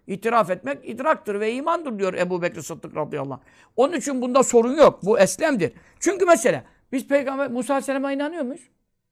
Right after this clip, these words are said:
Davut aleyhisselama inanıyor muyuz? Şuayb aleyhisselama inanıyor muyuz? Şiz aleyhisselama inanıyor muyuz? İnanıyoruz. Boylarını biliyor muyuz? Tafsilatını biliyor muyuz?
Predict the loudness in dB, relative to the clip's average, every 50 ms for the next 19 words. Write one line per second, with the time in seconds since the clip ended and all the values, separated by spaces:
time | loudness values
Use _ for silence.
0 | _ _ _ _ _ _ _ _ _ _ _ -2 2 4 4 4 4 4 2 2
1 | 2 0 -2 -2 -2 -4 -4 -4 -6 -6 -8 -8 -8 -8 -10 -14 _ _ _ _
2 | _ _ 0 2 2 2 2 0 -2 0 -2 -2 -2 -4 -6 -6 -6 -6 -6 -8
3 | -8 -10 -12 -14 _ _ _ -12 -8 -6 -2 -2 -2 -2 -2 -2 -4 -4 -4 -6
4 | -6 -4 -2 -2 -2 -4 -6 -10 -12 -16 _ _ _ -8 -4 -4 -4 -4 -4 -8
5 | -12 _ _ _ _ _ _ _ _ -6 -2 0 2 2 2 2 0 0 -2 -2
6 | -2 -2 -2 -2 -2 -6 -8 -12 _ _ _ _ _ _ _ _ _ _ _ -2
7 | -2 0 0 0 2 2 2 2 0 -4 -6 -6 -4 -4 -4 -4 -6 -8 -10 -12
8 | _